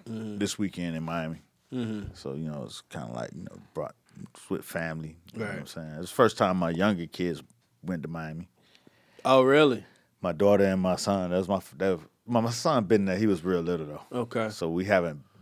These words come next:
Speaker 2: been in Miami in a, as a family.
Speaker 1: Wow.
Speaker 2: 'Cause my pops moved from Miami to another place.
Speaker 1: Mm-hmm.
Speaker 2: So now, you know what I'm saying, we gotta go to Atlanta, then we gotta go to see my pops.
Speaker 1: Oh.
Speaker 2: Yeah, you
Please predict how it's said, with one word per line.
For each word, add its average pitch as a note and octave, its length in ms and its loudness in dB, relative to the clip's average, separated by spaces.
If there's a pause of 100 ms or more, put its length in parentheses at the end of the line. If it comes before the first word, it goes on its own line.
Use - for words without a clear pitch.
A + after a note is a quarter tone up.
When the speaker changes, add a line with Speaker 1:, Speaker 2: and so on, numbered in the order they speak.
(100)
Speaker 2:
been F#2 480 -2
in G2 200 -2
Miami E2+ 500 -4
in D#2+ 100 -10
a, D#2+ 300 -14
as F2 160 -2
a E2 60 -4
family. G#2 600 -2 (100)
Speaker 1:
Wow. G#2+ 480 -8 (600)
Speaker 2:
'Cause F#2+ 400 4 (500)
my E2 120 0
pops A#2+ 420 8
moved A2 320 2
from F#2 140 -2
Miami F2 320 0
to - 180 -2
another F2 300 4
place. - 440 -8 (120)
Speaker 1:
Mm-hmm. B2+ 200 -10 (200)
Speaker 2:
So - 220 -6
now, F2+ 600 4
you G#2+ 120 -6
know F#2+ 80 0
what F2 100 -4
I'm F#2+ 60 0 (280)
saying, D#2+ 80 -10 (460)
we E2 100 -2
gotta F2 220 4
go E2 180 -2
to D#2+ 80 0
Atlanta, F#2+ 560 2 (120)
then E2 140 -2
we F2 80 0
gotta E2 220 2
go D#2+ 180 0
to D#2 60 -2
see - 180 -8
my D2+ 140 -8
pops. - 480 4 (460)
Speaker 1:
Oh. A#2 320 -2
Speaker 2:
Yeah, F#2 80 0
you F#2+ 60 -2